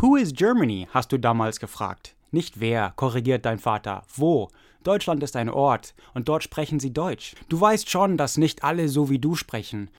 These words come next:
Du hast schon in, bei der Sesamstraße und bei Mister Rogers schon ein paar spanische Wörter gelernt.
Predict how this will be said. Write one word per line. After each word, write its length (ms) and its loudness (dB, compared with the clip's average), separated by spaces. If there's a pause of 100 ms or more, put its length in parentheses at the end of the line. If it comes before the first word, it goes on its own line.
Du 120 0
hast 200 0
schon 180 4
in, 140 2
bei 100 2
der 120 4
Sesamstraße 920 2
und 140 2
bei 120 4
Mister 300 2
Rogers 560 2 (160)
schon 160 -2
ein 160 2
paar 300 6
spanische 500 -2
Wörter 280 0
gelernt. 460 -8